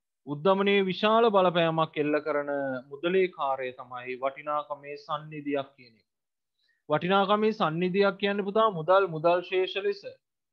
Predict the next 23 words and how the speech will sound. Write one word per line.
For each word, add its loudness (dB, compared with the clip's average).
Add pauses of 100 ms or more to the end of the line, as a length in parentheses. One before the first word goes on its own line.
(160)
රැස් -2
කරලා 2
තියාගන්න 4
එක. -16 (560)
අපි -16
කියන -2
වටිනාකමේ 0
සන්නිධියක්. -4 (460)
එතකොට 0
උද්දමනයේදී 2
විශාල 2
බලපෑමක් 0
එල්ල -2
කරන -8
මුදලේ -4
කාර්යය -6
තමයි -14 (380)
වටිනාකමේ -8 (280)
සන්නිධියක් -10
කියන -14
එක. -20 (880)
හරිද? -10 (1160)
හරි. -12